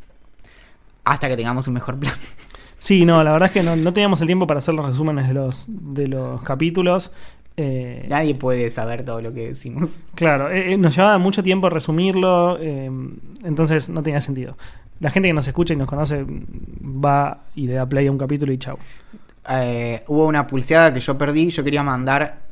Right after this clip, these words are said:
Speaker 1: eh, ideamillonaria punto com a Reddit. Soy fan, soy fan de Reddit, mal. Tengo cincuenta y tres de karma ya. Y, mm,
Speaker 2: Yo en mi usuario secreto tengo miles,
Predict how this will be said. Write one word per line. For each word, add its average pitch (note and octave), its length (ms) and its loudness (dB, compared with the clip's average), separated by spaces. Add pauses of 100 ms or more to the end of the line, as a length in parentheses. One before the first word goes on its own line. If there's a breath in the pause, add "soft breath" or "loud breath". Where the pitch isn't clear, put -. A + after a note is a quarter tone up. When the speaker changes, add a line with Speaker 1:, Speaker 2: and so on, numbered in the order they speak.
(100)
Speaker 1:
eh, A#2 400 -2
ideamillonaria C3 500 -2
punto B2+ 160 -4
com C#3 140 0
a B2+ 60 2
Reddit. D3 400 2 (100)
Soy C#3+ 220 -2
fan, B2+ 280 -2
soy C#3 200 -2
fan C3 520 0
de A#2 140 -6
Reddit, A2+ 280 -4
mal. B2+ 240 -2
Tengo C#3 240 -2
cincuenta A2+ 420 -6
y A2+ 120 -6 (200)
tres C#3 200 0
de C3 120 -2
karma B2+ 400 -2
ya. C#3 260 -4 (600 loud breath)
Y, C3+ 500 2
mm, A#2 160 -2
Speaker 2:
Yo A#2 120 4
en F#3+ 60 8
mi F#3 60 8
usuario E3+ 280 4
secreto D#3+ 420 2
tengo C#3+ 300 -2
miles, C#3 480 -2